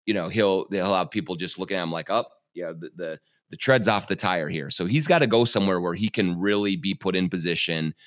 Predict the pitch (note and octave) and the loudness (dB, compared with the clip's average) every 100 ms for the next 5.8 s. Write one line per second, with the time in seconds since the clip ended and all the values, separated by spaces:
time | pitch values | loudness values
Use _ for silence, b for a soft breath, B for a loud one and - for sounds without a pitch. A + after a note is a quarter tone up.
0 | _ E2 F#2+ G#2 - G2+ E2+ - F2 D#2+ | _ -2 2 0 0 -2 -2 -4 -2 0
1 | D#2 D#2 - b b b _ G#2 F#2+ F2 | -2 -6 -8 b b b _ 0 2 0
2 | E2 E2 - F2 - G2+ F2+ F2+ E2+ E2 | -2 -2 -4 -2 0 2 2 0 0 -2
3 | D#2+ E2+ D#2 D#2 - E2+ D#2+ E2 E2 D#2 | 0 -2 -2 -6 -4 -2 -2 -2 -4 -6
4 | D#2 D#2 F2 E2+ D#2 D2+ D#2 - D#2+ D#2 | -8 -8 -2 -2 -4 -8 -8 -8 -8 -12
5 | D#2 D2+ D2+ D#2 D2 C2 B1+ G#1+ | -8 -8 -8 -10 -14 -14 -14 -14